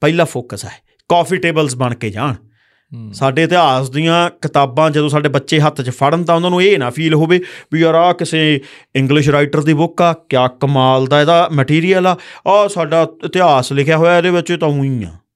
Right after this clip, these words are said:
Speaker 2: ਹੂੰ।
Speaker 1: ਉਹਨੂੰ ਫੜ ਕੇ ਬਰਾਬਰ ਦੀ ਫੀਲਿੰਗ ਆਵੇ। ਹਰ ਚੀਜ਼ ਦੇ ਵਿੱਚ ਕੁਆਲਿਟੀ, ਭਾਵੇਂ ਉਹਦੇ 'ਚੋਂ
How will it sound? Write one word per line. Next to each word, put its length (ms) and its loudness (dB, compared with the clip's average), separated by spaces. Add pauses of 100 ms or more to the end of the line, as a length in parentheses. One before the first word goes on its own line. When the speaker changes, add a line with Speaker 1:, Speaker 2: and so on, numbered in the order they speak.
(200)
Speaker 2:
ਹੂੰ। 500 -10
Speaker 1:
ਉਹਨੂੰ 140 -2
ਫੜ 260 -2
ਕੇ 140 -4
ਬਰਾਬਰ 560 -2
ਦੀ 120 -8
ਫੀਲਿੰਗ 380 -8
ਆਵੇ। 220 -14 (680)
ਹਰ 220 0
ਚੀਜ਼ 360 -12
ਦੇ 100 -2
ਵਿੱਚ 180 -6
ਕੁਆਲਿਟੀ, 520 -2
ਭਾਵੇਂ 440 0
ਉਹਦੇ 160 0
'ਚੋਂ 480 -2